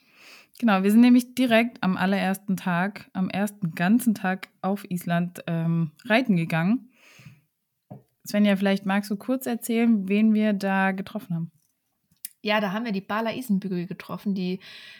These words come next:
Speaker 2: hatten wir auch schon hier zu Gast im Podcast. Ähm, sie hat sich dazu entschlossen, vor ein paar Jahren nach Island zu ziehen und, ähm, hat dann uns, ähm, ja, freudig empfangen und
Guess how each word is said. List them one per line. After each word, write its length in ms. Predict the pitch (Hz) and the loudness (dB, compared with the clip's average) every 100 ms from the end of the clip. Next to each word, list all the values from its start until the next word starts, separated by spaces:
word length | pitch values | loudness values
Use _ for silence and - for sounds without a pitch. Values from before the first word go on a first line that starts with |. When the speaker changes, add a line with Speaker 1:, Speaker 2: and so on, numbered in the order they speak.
| - _ | -20 _
Speaker 2:
hatten 320 | - - 208 | -10 -4 -2
wir 240 | 208 202 - | -2 -4 -6
auch 160 | 202 | -8
schon 360 | - 208 202 196 | -6 -4 -4 -4
hier 540 | - 202 208 220 214 196 - | -6 -4 -4 -2 -6 -8 -12
zu 140 | 196 | -10
Gast 240 | 202 208 | -10 -8
im 100 | - | -10
Podcast. 840 | 190 226 - - 185 202 254 - _ | -10 -12 -14 -12 -10 -10 -10 -16 _
Ähm, 580 | 180 185 196 196 202 196 - | -12 -8 -6 -4 -4 -6 -10
sie 520 | - 208 214 220 240 220 | -16 -10 -6 -4 -4 -8
hat 200 | 220 - | -10 -10
sich 120 | 208 | -10
dazu 240 | 208 - | -10 -8
entschlossen, 560 | 180 - 202 - 240 226 | -10 -8 -10 -10 -10 -10
vor 140 | 202 | -8
ein 100 | 190 | -8
paar 140 | 190 185 | -8 -8
Jahren 160 | 180 | -8
nach 180 | 170 165 | -8 -8
Island 440 | - 202 247 254 254 | -10 -10 -10 -12 -14
zu 80 | |
ziehen 320 | 262 - 277 370 - - - _ _ _ - | -16 -12 -12 -12 -20 -20 -20 _ _ _ -10
und, 480 | 220 220 220 - - | -6 -6 -8 -12 -12
ähm, 500 | 185 190 202 202 196 - | -8 -6 -4 -4 -6 -12
hat 440 | - 202 202 - - | -12 -10 -12 -14 -6
dann 260 | 185 202 | -2 -2
uns, 540 | 202 - 190 202 - - - | -4 -4 -6 -6 -12 -14 -12
ähm, 640 | 175 175 180 180 180 185 - | -10 -8 -8 -8 -8 -10 -12
ja, 440 | 180 180 180 202 _ _ | -8 -6 -6 -10 _ _
freudig 600 | - - 180 226 262 233 | -20 -10 -2 -2 -2 -6
empfangen 680 | 220 208 - 214 202 202 214 | -8 -8 -6 -4 -2 -4 -8
und 500 | - 190 196 - - | -10 -12 -10 -14 -20